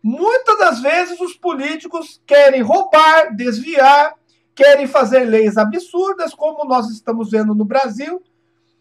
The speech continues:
Ideologia de gênero, aborto. Essas leis jamais passariam no crivo de uma família real ou imperial, porque eles defendem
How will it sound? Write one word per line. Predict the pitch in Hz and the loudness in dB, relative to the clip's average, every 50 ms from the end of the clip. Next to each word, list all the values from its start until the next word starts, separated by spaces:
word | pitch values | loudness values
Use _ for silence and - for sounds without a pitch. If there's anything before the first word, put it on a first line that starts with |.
| _ _ _ _ _ - | _ _ _ _ _ -6
Ideologia | 226 220 190 220 226 233 240 262 254 220 202 214 208 196 | -6 -4 2 2 4 4 6 4 2 2 2 0 -2 -2
de | 196 349 381 | -2 -4 -4
gênero, | 381 - 285 285 285 302 302 285 277 240 220 220 - - | -4 0 2 4 6 6 6 4 2 0 -4 -6 -4 0
aborto. | - 233 269 247 202 214 254 277 294 294 294 294 285 285 - - - 285 294 294 _ _ _ _ _ _ _ _ _ _ - | 0 0 2 0 -2 2 4 6 6 6 6 6 4 4 2 -4 -10 -10 -10 -12 _ _ _ _ _ _ _ _ _ _ -4
Essas | 214 190 196 - 254 214 196 | -4 -2 0 0 0 0 0
leis | 214 247 302 381 587 539 381 262 214 208 - _ _ _ _ | 0 0 2 4 4 4 4 2 -2 -6 -8 _ _ _ _
jamais | - 190 180 294 359 359 349 330 285 311 339 359 381 403 415 - - | -16 -6 0 2 2 2 2 4 4 4 4 4 2 -2 -4 -8 -10
passariam | _ - 349 339 349 - - 403 277 269 233 220 240 262 269 277 285 294 302 - _ _ _ _ _ _ _ _ _ _ _ _ _ _ _ _ _ _ _ _ _ _ _ _ _ _ _ _ _ _ _ | _ 0 0 0 0 -2 -2 2 2 2 2 0 -4 -2 -2 -2 -2 -4 -8 -16 _ _ _ _ _ _ _ _ _ _ _ _ _ _ _ _ _ _ _ _ _ _ _ _ _ _ _ _ _ _ _
no | - 214 254 320 330 320 - | -4 -2 -2 0 -2 -4 -4
crivo | - - 269 285 302 311 330 311 277 330 349 403 - - - | -8 -8 -6 -6 -4 -6 -6 -8 -8 -8 -8 -8 -8 -10 -12
de | 202 294 | -12 -6
uma | 294 330 320 | 0 0 0
família | 320 330 359 311 277 262 277 277 285 285 277 | 0 2 0 0 0 0 -6 -2 0 0 0
real | 254 233 302 254 240 247 262 262 269 - - | 2 0 0 0 2 2 2 0 0 -4 -4
ou | 247 254 | 0 0
imperial, | 269 262 - 277 269 269 233 220 220 214 214 | 0 0 -2 -6 -4 0 2 2 2 2 0
porque | - - - 359 | -4 -10 -10 -8
eles | 339 349 311 - | -10 -10 -8 -8
defendem | 359 359 - 349 330 349 349 349 359 | -8 -8 -6 -8 -8 -8 -8 -8 -8